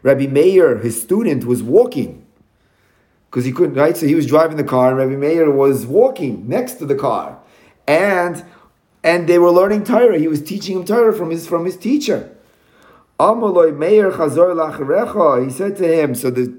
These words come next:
Rebbe, the Acher, the other one, Elisha, this, this, this boy that was supposed to get the bris, he, he said to him,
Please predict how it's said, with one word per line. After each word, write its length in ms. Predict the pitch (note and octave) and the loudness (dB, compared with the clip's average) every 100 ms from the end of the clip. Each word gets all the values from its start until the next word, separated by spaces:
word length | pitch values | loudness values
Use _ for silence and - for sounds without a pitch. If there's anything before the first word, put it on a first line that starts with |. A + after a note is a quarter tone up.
| C3 | -6
Rebbe, 500 | C3 G#3 G#3+ D3 B2 | 0 0 -2 -6 -2
the 500 | B2 A#2 A2+ G#2+ - | -2 0 -4 -6 -6
Acher, 560 | C3 G#3 - C#3 G2 - - _ _ - | -4 -4 0 0 0 -10 -20 _ _ -2
the 100 | B2+ | 0
other 200 | F#3 F#3 | 2 2
one, 180 | D#3 | 0
Elisha, 420 | C3 B2 G3 - B2+ | 0 -2 -2 -2 -2
this, 220 | B2+ - | -4 -6
this, 220 | A#2+ - - - | -10 -10 -16 -8
this 160 | A#2 | -8
boy 340 | F#2 D3 G#3+ D#3 | -4 0 2 2
that 120 | B2 | 0
was 140 | A#2+ | -6
supposed 300 | - C#3+ B2+ | -6 -6 -6
to 60 | B2 | -4
get 180 | C3 A2 | -4 -4
the 60 | |
bris, 460 | G#2 G3 A3+ A3 - - - - _ | 0 2 2 0 -10 -20 -20 -20 _
he, 300 | _ D3+ D3 | _ 2 4
he 120 | D3 C3 | 2 -2
said 260 | F#3 A3+ | 0 0
to 100 | F3+ | 2
him, 280 | E3 A#2+ - | 0 -2 -6